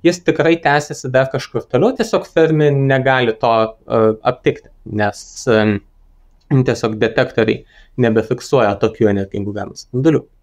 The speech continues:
Am, apskritai, kuo energingesni gama spinduliai, tuo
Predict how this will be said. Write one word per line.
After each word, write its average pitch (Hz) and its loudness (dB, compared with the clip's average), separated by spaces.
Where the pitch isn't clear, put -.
Am, 131 0
apskritai, 151 0
kuo 165 4
energingesni 135 0
gama 120 2
spinduliai, 131 0
tuo 156 2